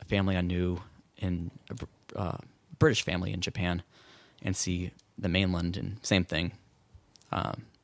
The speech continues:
the colonel said, "Supply, su-, submit everything," but this guy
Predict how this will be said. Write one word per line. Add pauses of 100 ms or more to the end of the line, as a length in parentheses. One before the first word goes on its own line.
(300)
the
colonel
said, (440)
"Supply,
su-,
submit
everything,"
but (240)
this
guy